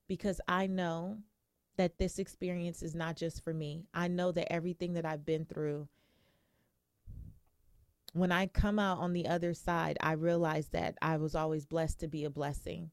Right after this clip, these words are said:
And I believe that this experience is gonna be a blessing as well. And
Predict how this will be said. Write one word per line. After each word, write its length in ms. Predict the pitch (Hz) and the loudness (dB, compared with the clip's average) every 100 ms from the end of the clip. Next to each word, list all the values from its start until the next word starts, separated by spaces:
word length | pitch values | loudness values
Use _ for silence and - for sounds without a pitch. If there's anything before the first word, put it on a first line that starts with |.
| _ | _
And 160 | 165 165 | -4 -2
I 100 | 170 | -2
believe 340 | 170 170 170 | -2 -2 -2
that 140 | 160 - | -4 -6
this 200 | 160 165 | -6 -8
experience 520 | - - 165 165 156 | -10 -6 -4 -6 -6
is 140 | 151 | -8
gonna 240 | 160 151 147 | -6 -6 -4
be 160 | 156 | -4
a 60 | 151 | -2
blessing 440 | 151 151 - 156 | -4 -6 -6 -6
as 160 | 147 143 | -6 -6
well. 380 | 147 143 151 156 _ _ _ _ _ _ - | -6 -6 -8 -12 _ _ _ _ _ _ 0
And 460 | 165 165 156 160 | 4 4 4 0